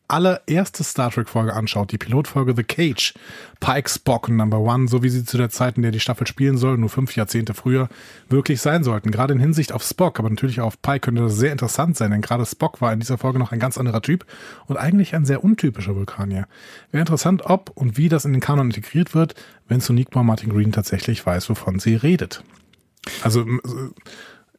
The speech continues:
Hintergrund, Sonequa Martin Green hat gesagt, der Kanon wird geschlossen und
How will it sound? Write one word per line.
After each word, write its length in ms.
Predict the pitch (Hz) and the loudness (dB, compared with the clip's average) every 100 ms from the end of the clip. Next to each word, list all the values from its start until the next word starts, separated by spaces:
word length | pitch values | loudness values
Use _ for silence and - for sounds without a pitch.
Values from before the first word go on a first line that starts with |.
| - | -4
Hintergrund, 480 | 123 139 123 131 135 | 0 2 2 0 0
Sonequa 380 | - 123 123 127 | 0 0 2 0
Martin 240 | 123 123 | 2 2
Green 160 | 113 127 | 2 2
hat 100 | 117 | 2
gesagt, 280 | 107 117 - | 0 0 -2
der 80 | |
Kanon 260 | - 120 117 | 0 2 0
wird 80 | 107 | -2
geschlossen 440 | - - 101 90 - _ _ _ - | -6 -2 -2 -4 -10 _ _ _ -4
und 300 | 107 104 | -2 -2